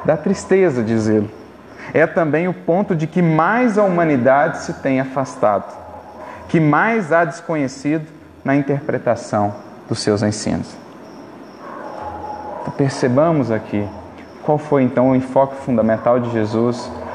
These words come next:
ao dizer-nos essa frase. E ao trabalhar, sobretudo, o aspecto do sentimento com o Criador.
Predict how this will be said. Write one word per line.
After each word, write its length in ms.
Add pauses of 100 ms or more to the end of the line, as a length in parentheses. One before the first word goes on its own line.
(100)
ao 160
dizer-nos 640
essa 260
frase. 560 (1040)
E 140
ao 140
trabalhar, 540
sobretudo, 840
o 40
aspecto 640
do 260
sentimento 880
com 160
o 60
Criador. 360